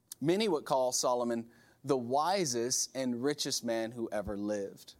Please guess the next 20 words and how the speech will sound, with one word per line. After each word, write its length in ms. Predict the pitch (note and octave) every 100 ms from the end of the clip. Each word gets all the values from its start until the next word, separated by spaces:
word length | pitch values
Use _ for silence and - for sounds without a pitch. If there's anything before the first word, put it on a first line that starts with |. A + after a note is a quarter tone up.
| - - _ _ _ _ _ -
And 200 | A#2+ A2+
so 540 | - B2+ A#2+ A#2+ A#2+ -
when 260 | D3+ C3
Solomon 560 | B2+ F3 D#3 D#3+ D#3 C3+
took 260 | C3 E3 -
the 120 | B2
throne, 500 | - D3 D3+ C#3 B2
he 220 | A#2+ D3
inherited 720 | B2 B2+ D3+ C#3 B2 A2+ - - _ _ -
an 120 | D#3+
amazing 500 | C#3 C#3 C#3+ C#3 C3+
kingdom 420 | C3+ D3+ C3+ A#2+
from 220 | A2 C3
his 160 | A2+ G#2+
father. 300 | B2 A2+ G#2
His 160 | A#2+ -
father 280 | D3+ C#3
was 200 | B2+ B2
a 20 | A2+
pioneer. 680 | - A#2 A2 A2 A2 G#2+